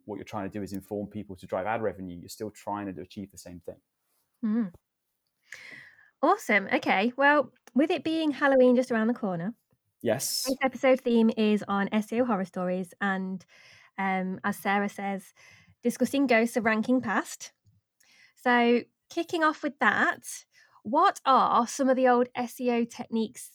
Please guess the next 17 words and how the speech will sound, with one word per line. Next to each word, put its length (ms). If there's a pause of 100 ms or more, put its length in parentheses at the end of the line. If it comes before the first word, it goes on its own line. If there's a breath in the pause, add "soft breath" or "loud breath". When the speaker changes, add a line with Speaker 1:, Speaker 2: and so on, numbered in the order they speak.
(140)
Speaker 2:
that 160 (140)
people 420
still 500
do 260
now, 520 (300 loud breath)
which 260
we're 140
probably 440
better 440
off 420 (160)
for 80
not, 280 (500)
not 240
being 260
kind 220
of 80
widespread, 840